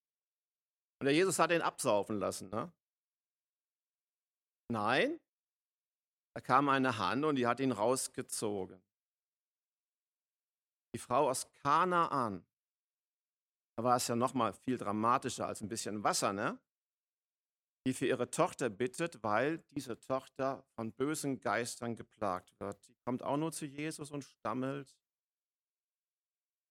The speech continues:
„Herr, hilf.“ Immer wieder sind Menschen von dem, was an sie herankommt, überfordert. Das Leid ist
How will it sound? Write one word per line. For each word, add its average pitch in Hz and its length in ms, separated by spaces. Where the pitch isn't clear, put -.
„Herr, 113 400
hilf.“ 101 200
Immer 170 180
wieder 160 220
sind 139 200
Menschen 147 460
von 135 220
dem, 135 240
was 123 300
an 139 120
sie 131 140
herankommt, 139 920
überfordert. 101 840
Das 117 140
Leid 135 280
ist - 260